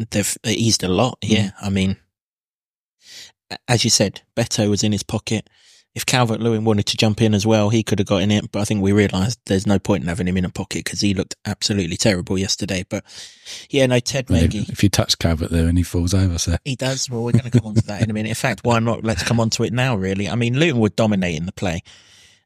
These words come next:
Speaker 1: It was a first half of absolute control. Can't, can't really remember. If,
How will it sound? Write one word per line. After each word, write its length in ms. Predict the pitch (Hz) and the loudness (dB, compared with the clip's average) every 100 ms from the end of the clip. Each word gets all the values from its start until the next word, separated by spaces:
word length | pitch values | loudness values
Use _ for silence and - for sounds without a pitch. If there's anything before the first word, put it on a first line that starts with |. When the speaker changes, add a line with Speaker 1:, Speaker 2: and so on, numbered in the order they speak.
| - | -4
Speaker 1:
It 200 | 117 92 | -2 0
was 140 | 101 | 0
a 40 | - | 0
first 320 | 139 131 - | 2 2 0
half 320 | 107 101 - | -2 -2 -2
of 220 | 98 95 - | -2 -2 -4
absolute 640 | 139 - - - 110 104 - | -6 -4 -2 0 2 2 0
control. 640 | 113 - 113 107 107 110 - - - _ _ _ - | -4 0 2 4 4 0 -8 -20 -20 _ _ _ -10
Can't, 420 | - 143 117 123 - _ _ _ _ _ _ | -4 -2 -2 -4 -8 _ _ _ _ _ _
can't 260 | - 151 131 | -6 -2 0
really 360 | 135 135 120 113 | 4 4 6 4
remember. 400 | 113 110 113 | 2 0 0
If, 100 | 113 | 0